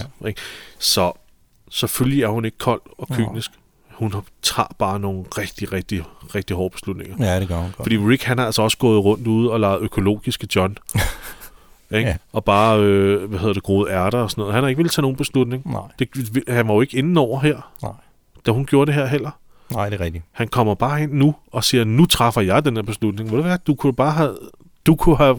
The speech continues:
Speaker 2: kunne have med til det rådsmøde."
Speaker 1: Ja, det er rigtigt.
Speaker 2: Ikke?
Speaker 1: Jo. Han havde totalt meldt sig ud. Han ville ikke være
Speaker 2: Fuldstændig.
Speaker 1: leder, han ville ikke noget som helst.
Speaker 2: Han ville ikke træffe nogen valg, og bla, bla,
Speaker 1: Nej.
Speaker 2: bla.
Speaker 1: Nej.
Speaker 2: Og nu gør han det her. Jeg synes,
Speaker 1: Ja.
Speaker 2: det er forfærdeligt. Altså, hvis... Øh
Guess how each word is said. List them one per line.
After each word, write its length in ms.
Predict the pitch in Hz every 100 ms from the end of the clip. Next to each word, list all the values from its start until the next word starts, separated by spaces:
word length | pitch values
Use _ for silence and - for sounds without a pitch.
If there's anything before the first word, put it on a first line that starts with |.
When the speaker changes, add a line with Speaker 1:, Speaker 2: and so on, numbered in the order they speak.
| -
Speaker 2:
kunne 120 | 117
have 60 | 123
med 180 | 123 160
til 160 | 175
det 100 | 170
rådsmøde." 540 | 139 180 - 226 170 165
Speaker 1:
Ja, 260 | 117 139 180 -
det 80 | 123
er 40 |
rigtigt. 260 | 123 170 156 _ -
Speaker 2:
Ikke? 180 | 165 214 _ _ 123
Speaker 1:
Jo. 140 | 147 - _ -
Han 260 | 123 120
havde 240 | 117 107 107
totalt 340 | 107 151 190
meldt 200 | 135 104
sig 120 | 104
ud. 100 | 104
Han 40 | 117
ville 80 | 104
ikke 80 | 107
være 60 | 233 - 147
Speaker 2:
Fuldstændig. 160 | 110 104
Speaker 1:
leder, 220 | 113 123
han 120 | 120
ville 140 | 107 147
ikke 140 | -
noget 140 | 107
som 120 | 104 92
helst. 160 | -
Speaker 2:
Han 80 | 165
ville 100 | 170
ikke 100 | 175
træffe 240 | - 151 160
nogen 160 | 139
valg, 200 | 120 120
og 100 | 127
bla, 180 | 127 131 110
bla, 40 |
Speaker 1:
Nej. 120 | 131
Speaker 2:
bla. 140 | 123 117
Speaker 1:
Nej. 100 | 127 -
Speaker 2:
Og 180 | 117 131
nu 80 | 165
gør 160 | 143
han 180 | 147 131
det 120 | 131
her. 200 | 139 107 92
Jeg 140 | 120
synes, 180 | 151 113
Speaker 1:
Ja. 40 |
Speaker 2:
det 40 | 104
er 40 |
forfærdeligt. 480 | 87 - 87 87 95
Altså, 180 | 95 98
hvis... 540 | 92 - - - -
Øh 380 | 95 92 90